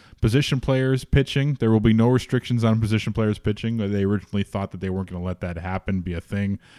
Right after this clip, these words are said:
But, uh, they, they immediately backed off of that, so there's no restrictions on position players pitching. Thank God. There shouldn't be many position players pitching this year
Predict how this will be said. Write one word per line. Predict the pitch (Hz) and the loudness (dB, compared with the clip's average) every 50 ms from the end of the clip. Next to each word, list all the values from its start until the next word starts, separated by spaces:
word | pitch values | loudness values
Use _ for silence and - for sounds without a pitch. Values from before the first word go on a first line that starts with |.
| - - _ _ - | -20 -20 _ _ -12
But, | - 101 92 98 95 92 - - 101 | -10 -4 -2 -2 -2 -2 -4 -4 -6
uh, | 95 92 92 92 95 95 92 92 | -4 -2 -2 -2 -2 -2 -4 -4
they, | 85 95 92 92 92 | -4 -4 -4 -4 -4
they | 87 92 92 90 | -4 -4 -4 -4
immediately | 90 92 92 92 92 92 90 85 90 90 90 87 | -4 -4 -4 -4 -4 -4 -4 -4 -6 -6 -4 -6
backed | 82 82 - 101 92 92 - - | -8 -8 -8 -8 -8 -8 -6 -4
off | 95 90 85 - - | -4 -4 -4 -6 -8
of | 80 | -10
that, | 80 78 78 - | -10 -10 -10 -8
so | - 95 82 | -6 -6 -4
there's | 82 85 82 - - | -4 -6 -6 -4 -2
no | 98 95 92 92 | 0 0 0 0
restrictions | 90 90 90 - - 95 92 - - 90 85 80 | 0 -2 -4 -6 -4 -6 -6 -6 -6 -8 -8 -6
on | 90 85 80 | -6 -8 -6
position | - - 82 85 82 - 90 80 | -8 -8 -8 -8 -8 -8 -10 -10
players | 87 82 80 80 - | -8 -8 -8 -10 -8
pitching. | - 92 90 - - 92 87 87 85 - _ - - - - - | -6 -8 -8 -6 -6 -6 -6 -6 -6 -8 _ -20 -20 -16 -8 -4
Thank | 104 98 90 | -4 -4 -2
God. | - 95 92 87 82 | -2 -4 -4 -2 -2
There | 107 113 | -2 -2
shouldn't | - 202 208 214 | -2 -2 -2 -2
be | 180 156 131 | -2 -2 -2
many | 123 123 123 120 117 113 | -2 -2 0 0 0 0
position | 101 107 98 107 98 104 92 | -2 -2 -4 -4 -4 -6 -6
players | - 101 95 92 87 - | -6 -4 -4 -4 -4 -4
pitching | - 101 95 - 90 87 | -4 -6 -4 -4 -4 -6
this | 85 85 - - - | -6 -6 -8 -8 -6
year | 87 85 85 80 | -6 -4 -6 -6